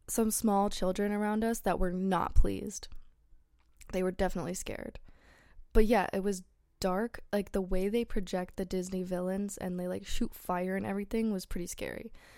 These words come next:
So the way they did it was basically they, like, put up a fountain wall of water, and then they, like, use a projector to project onto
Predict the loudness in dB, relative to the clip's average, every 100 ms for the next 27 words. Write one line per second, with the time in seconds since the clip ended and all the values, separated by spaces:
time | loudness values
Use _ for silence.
0 | -18 -4 0 2 2 2 2 0 -2 -2
1 | -2 -2 -2 -2 -4 -4 -4 -2 -2 -2
2 | -4 -8 -12 -20 _ _ -20 -20 _ _
3 | 4 4 4 4 4 2 -4 -4 -4 -4
4 | -6 -2 0 0 -2 -4 -6 -6 -2 -2
5 | 0 -2 -4 -10 -12 -2 0 2 2 0
6 | -2 -2 -2 -2 0 0 0 -4 -4 -6
7 | -4 -4 -4 -2 -4 -4 -4 -2 -2 -4